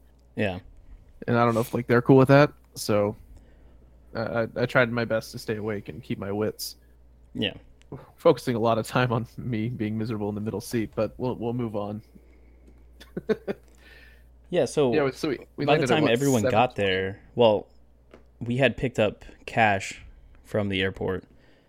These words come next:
Speaker 2: Shout out, sup, Cash?
Speaker 1: And I think that it was awesome when we picked him up, 'cause we made, if you check our Instagram, I put a picture of it on there.
Speaker 2: <laughs>
Speaker 1: We got a poster board and said, "Well," <laughs> was it, "Welcome back from rehab, Daddy?"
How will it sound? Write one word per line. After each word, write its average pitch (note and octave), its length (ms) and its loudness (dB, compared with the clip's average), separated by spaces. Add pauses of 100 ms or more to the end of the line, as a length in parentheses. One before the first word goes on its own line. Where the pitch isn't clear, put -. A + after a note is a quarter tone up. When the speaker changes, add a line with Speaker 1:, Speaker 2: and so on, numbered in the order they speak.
Speaker 2:
Shout A2+ 280 -6
out, A2+ 300 0
sup, - 240 -2
Cash? A2 380 -2 (320)
Speaker 1:
And G2+ 580 -4 (320)
I A2+ 80 -2
think B2 280 -4
that - 220 -4 (280)
it - 440 -10
was A2 140 -2
awesome A#2 380 4
when G2 100 -4
we F#2 100 -4
picked G2 220 -4
him G2 100 -6
up, F#2 140 -6 (140)
'cause G#2 180 -2
we G2+ 80 -2
made, G#2+ 280 2
if G#2+ 180 -10
you G2+ 60 -8
check - 220 2
our G2+ 80 2
Instagram, F#2+ 680 -2
I G2 80 -6
put G2 140 -6
a - 40 -8
picture G2+ 320 -4
of F#2+ 80 -4
it F#2+ 140 -4
on F#2 180 0
there. F#2 300 -4
Speaker 2:
<laughs> - 40 -20 (500)
Speaker 1:
We A#2 80 0
got A#2+ 100 6
a - 60 -2
poster C3 340 2
board G#2 320 2
and G2 120 -6
said, G2+ 360 -2
"Well," A2 240 2 (240)
<laughs> C3 240 4
was A#2 220 -2
it, E2 100 -4
"Welcome A2 280 2
back G#2+ 220 4
from G#2+ 160 -4
rehab, A2+ 380 -2
Daddy?" B2 380 0